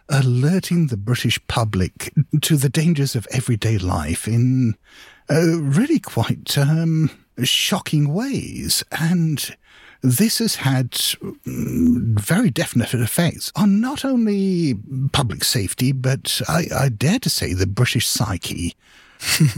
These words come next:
You have perhaps bred an entire generation of nightmares, and we do appreciate that. But <sighs> under the direction of the new minister,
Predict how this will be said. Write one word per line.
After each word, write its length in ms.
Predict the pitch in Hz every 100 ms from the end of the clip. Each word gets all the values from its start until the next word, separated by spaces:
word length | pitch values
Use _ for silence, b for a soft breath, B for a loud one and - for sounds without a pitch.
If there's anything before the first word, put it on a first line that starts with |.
| -
You 320 | 170 156 220
have 560 | - - 226 214 - - -
perhaps 720 | 156 - 180 - - - - B B B B
bred 600 | 147 123 135 147 175 156
an 140 | 165 151
entire 680 | 143 131 - 160 170 160
generation 840 | 120 - 139 135 110 135 127 - 139
of 140 | 139
nightmares, 840 | 107 131 156 - - 147 - - - B B B -
and 420 | 247 220 190 - -
we 440 | 185 143 151 180 180
do 380 | 120 143 147
appreciate 680 | 139 - - - - - -
that. 500 | - - - 175 - - B B B B
But 1160 | - 143 - 165 160 113 - - - - - - _
<sighs> 400 | - - _ _
under 260 | 240 269 269
the 120 | 240
direction 520 | 202 190 165 - 160
of 120 | 123
the 80 | 110
new 240 | 113 123
minister, 600 | 110 107 104 - - -